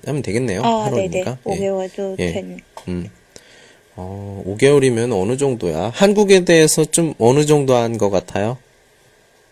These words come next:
Speaker 2: 한국에서요?
Speaker 1: 음, 한국에 대해서.
Speaker 2: 한국에 와서.
Speaker 1: 음, 한국에
Speaker 2: 네.
Speaker 1: 대해서.
Speaker 2: 한국에 와서
Speaker 1: 음.
Speaker 2: 생각과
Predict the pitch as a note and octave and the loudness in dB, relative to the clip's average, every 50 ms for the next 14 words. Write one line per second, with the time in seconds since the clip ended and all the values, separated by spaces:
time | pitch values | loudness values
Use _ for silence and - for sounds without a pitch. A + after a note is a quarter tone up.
0 | _ _ _ _ - _ _ _ _ _ _ - D#4 D4+ D4+ D#4 D#4 D#4 D#4 D#4 | _ _ _ _ -20 _ _ _ _ _ _ -14 -12 -10 -8 -6 -6 -6 -4 -4
1 | D#4 D#4 D4+ - - C#4 B3+ B3 A#3+ B3+ A#3+ A#3 A#3 A3+ A#3 A#3 A#3 B3+ C4+ - | -4 -4 -4 -4 0 0 2 2 2 2 2 2 2 2 0 0 -2 -4 -2 0
2 | A#2 A2+ A2 A2+ - - - D#3+ F3 E3+ E3+ E3 D#3+ D#3 D3 C#3+ C#3 - A2+ G#2+ | 0 0 0 0 0 2 4 4 6 6 6 8 8 10 8 8 8 6 6 6
3 | G#2 G#2+ - - G#4+ - G3+ G3+ - F#4 E4+ C#4 A3 G#3 G3+ G#3 G#3+ G#3+ G#3 G3+ | 8 8 8 8 8 10 10 10 10 10 10 8 6 6 4 0 0 -2 -4 -4
4 | G3+ G3+ G#3 G#3 - G#2 G2+ G2+ - E3+ F3 G3 F#3 F#3 F3 D#3+ A#2 G#2+ F#2+ F#2+ | -4 -6 -8 -6 -4 -4 -4 0 2 4 4 4 4 6 6 6 4 6 4 4
5 | F#2+ - - E2+ F4 E4+ E4+ E4+ E4 D4 A#3+ G3+ G3 G3 G3+ - G#3+ G3 G3 G3+ | 4 4 2 0 0 2 2 4 4 4 4 2 2 0 -4 -6 -6 -6 -6 -6
6 | G3+ G3+ G3 F#3+ F3+ F3 - - - - E4+ F4+ G4 G4+ G4+ G4+ G4+ F#4+ - _ | -4 -2 0 0 0 -2 -4 -10 -12 -10 -8 -8 -8 -10 -8 -6 -6 -6 -6 _
7 | _ _ _ _ - E4 E4 E4 D#4+ - | _ _ _ _ -6 -4 -4 -4 -4 -6